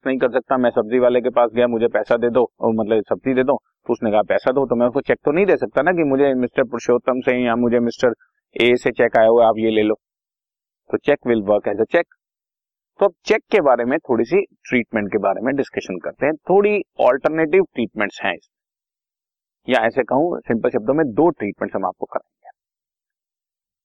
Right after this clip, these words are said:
पहली ट्रीटमेंट ये है कि चेक जब मिला उस दिन हमने बैंक में डिपॉजिट कराया या नहीं कराया, या किसी और दिन कराया, दो अलग-अलग तरीके चलेंगे।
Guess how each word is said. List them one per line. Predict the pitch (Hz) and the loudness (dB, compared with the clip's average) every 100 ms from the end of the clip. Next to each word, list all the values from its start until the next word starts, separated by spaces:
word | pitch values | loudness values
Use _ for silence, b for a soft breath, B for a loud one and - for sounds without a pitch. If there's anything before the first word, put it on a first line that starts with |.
| _ _ | _ _
पहली | 156 170 247 | 0 2 2
ट्रीटमेंट | 240 226 185 214 | 2 0 2 0
ये | 190 180 | 4 2
है | 151 135 147 | 2 2 0
कि | - 156 - _ _ _ _ - | 0 -4 -4 _ _ _ _ -4
चेक | 190 190 - | -2 -2 0
जब | 143 | 0
मिला | 135 123 135 143 | 0 0 2 2
उस | - 135 117 | 2 -2 -2
दिन | 139 | -2
हमने | 120 123 127 | 0 0 2
बैंक | 110 107 | 0 -2
में | 113 | -4
डिपॉजिट | 104 95 95 107 - | -2 -2 -2 -4 -4
कराया | 95 92 95 120 | -2 2 2 0
या | 104 110 | -2 -2
नहीं | 104 98 117 113 | -4 -8 -6 -6
कराया, | - 87 90 92 - _ _ _ _ _ _ _ - | -6 -6 -2 -4 -6 _ _ _ _ _ _ _ -4
या | 147 220 | 0 0
किसी | 170 - 147 185 - | 0 -4 -2 -2 2
और | 139 143 | 2 2
दिन | 120 92 | -2 -4
कराया, | 80 90 92 | -8 -8 -4
दो | 110 | -2
अलग-अलग | 135 123 117 104 | 0 2 0 0
तरीके | 101 92 92 - | -4 -10 -12 -14
चलेंगे। | - - _ | -16 -20 _